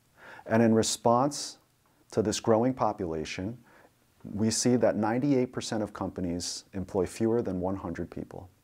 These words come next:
Add to these factors a highly educated population, and it's no wonder that we see new storefronts opening up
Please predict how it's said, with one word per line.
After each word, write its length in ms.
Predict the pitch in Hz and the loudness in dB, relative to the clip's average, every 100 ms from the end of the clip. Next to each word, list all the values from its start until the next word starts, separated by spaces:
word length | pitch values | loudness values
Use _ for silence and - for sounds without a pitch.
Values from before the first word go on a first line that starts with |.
| _ _ _ _ - - - | _ _ _ _ -20 -20 4
Add 200 | 123 165 | 10 12
to 80 | 180 | 12
these 180 | 131 117 | 8 6
factors 600 | 117 95 95 110 110 110 | 4 4 2 0 0 0
a 60 | 95 | -4
highly 420 | - 104 117 123 | 0 2 2 2
educated 580 | 110 101 95 98 87 80 | 0 -2 -6 -6 -6 -6
population, 680 | 90 - 87 82 82 - 110 | -8 -8 -6 -6 -6 -4 -2
and 140 | 120 | 0
it's 160 | 120 - | 0 4
no 120 | 143 | 4
wonder 420 | 143 131 127 90 71 | 6 4 2 -4 -4
that 160 | 82 | -6
we 100 | 90 | -6
see 220 | 92 - | -8 -4
new 240 | 104 104 117 | -2 0 0
storefronts 680 | 120 117 107 104 85 69 92 | -2 0 0 -2 -8 -6 -6
opening 380 | 87 98 90 | -4 -4 -4
up 240 | 76 - | -6 -8